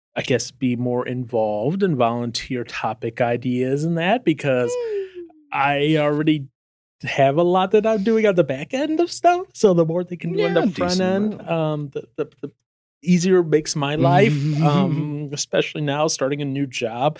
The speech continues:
Speaker 2: Oh, yeah.
Speaker 1: recently. By the way, I do need to put this disclosure in. My new employer, as my previous employer, does not endorse or anything that I say.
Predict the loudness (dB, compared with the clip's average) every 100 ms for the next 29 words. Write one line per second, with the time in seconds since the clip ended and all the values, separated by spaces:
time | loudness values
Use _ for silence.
0 | -8 -4 -4 -4 -2 0 2 0 2 0
1 | 2 0 -2 -6 -8 -10 -10 -8 -10 -10
2 | -10 -10 0 0 2 0 2 2 2 2
3 | -2 -4 -16 _ _ _ _ -4 0 0
4 | 0 -4 -2 0 0 -4 -12 -4 -4 -2
5 | -6 -6 _ _ _ _ _ _ _ 0
6 | 2 2 0 -2 -4 _ 0 0 0 -6
7 | -2 -2 -2 -2 -2 0 0 0 0 0
8 | -2 -4 -2 -4 -8 0 2 2 0 -4
9 | -4 -2 -2 -2 -4 -6 -8 -10 -10 -10
10 | -14 -10 0 2 2 -4 -6 -6 -4 -4
11 | -2 -2 -4 -6 -12